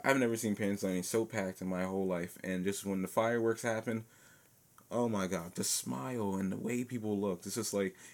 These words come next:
each one exploding after the next. It's just, like, when I, when I kept seeing those kids, like, you know, the kids was looking at it, just, like, you know, like, "Wow," like, "Oh my god."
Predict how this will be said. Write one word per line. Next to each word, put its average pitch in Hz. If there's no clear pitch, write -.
each 127
one 113
exploding 117
after 98
the 95
next. 90
It's 104
just, 107
like, 95
when 131
I, -
when 131
I -
kept 135
seeing 120
those 104
kids, 92
like, 90
you 107
know, 90
the 85
kids 113
was 95
looking 110
at 92
it, 90
just, 104
like, 95
you 113
know, 104
like, 104
"Wow," 143
like, 127
"Oh 147
my 135
god." 135